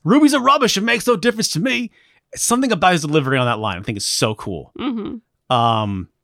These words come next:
Speaker 1: God, and then, like, Ashley's really good. Like, they really make Ashley's character so much better. Uh,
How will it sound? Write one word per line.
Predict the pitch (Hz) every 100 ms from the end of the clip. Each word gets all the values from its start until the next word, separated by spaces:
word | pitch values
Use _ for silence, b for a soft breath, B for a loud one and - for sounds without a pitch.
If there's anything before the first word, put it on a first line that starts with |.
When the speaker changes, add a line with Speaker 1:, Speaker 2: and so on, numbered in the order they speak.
| _ _ _ _ _ _ _ _ _ _ _ _
Speaker 1:
God, | 185 180 165 147
and | 165
then, | 185 196
like, | 190 160 - - _ _ 285 _ 131
Ashley's | 160 175 180 190
really | 175 190 190
good. | 202 202 202 175
Like, | 151 -
they | 160 143
really | 151 156 156
make | 151 151
Ashley's | 139 143 147 131
character | 143 135 139
so | -
much | 135 113
better. | 120 127 131 127 - _ _ _ _ _ -
Uh, | 120 120 123 123 120